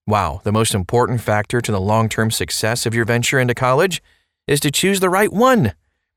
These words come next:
Take some time to consider your current time commitments and financial responsibilities. Determine whether or not you are willing to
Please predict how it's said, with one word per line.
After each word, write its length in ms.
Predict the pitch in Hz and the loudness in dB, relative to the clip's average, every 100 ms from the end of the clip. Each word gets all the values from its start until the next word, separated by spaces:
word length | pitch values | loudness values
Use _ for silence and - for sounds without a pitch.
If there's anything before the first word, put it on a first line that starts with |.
| _ _ - | _ _ -2
Take 160 | 202 208 | -2 0
some 180 | 220 | -2
time 300 | 202 156 151 | 0 2 2
to 100 | 143 | 0
consider 400 | 120 113 - 135 | 0 0 2 2
your 160 | 131 101 | 2 0
current 380 | - 127 131 - | 0 0 0 -2
time 260 | 117 117 | -2 0
commitments 540 | 113 98 85 60 156 - _ _ - | 0 -2 -2 -2 -4 -6 _ _ -4
and 280 | 127 139 | 0 0
financial 460 | 131 127 110 113 117 | 0 0 2 0 0
responsibilities. 920 | 107 - 101 98 98 104 101 90 - - _ _ _ _ _ _ - | 0 0 -2 -2 -2 -2 -2 -4 -10 -12 _ _ _ _ _ _ -6
Determine 440 | 110 143 151 143 | -2 0 2 2
whether 280 | 127 147 - | 2 4 4
or 120 | 143 | 4
not 260 | 120 120 - | 2 0 0
you 140 | 117 | 0
are 120 | 101 | 2
willing 340 | 98 113 117 117 | 2 2 0 0
to 340 | 107 95 | -2 -2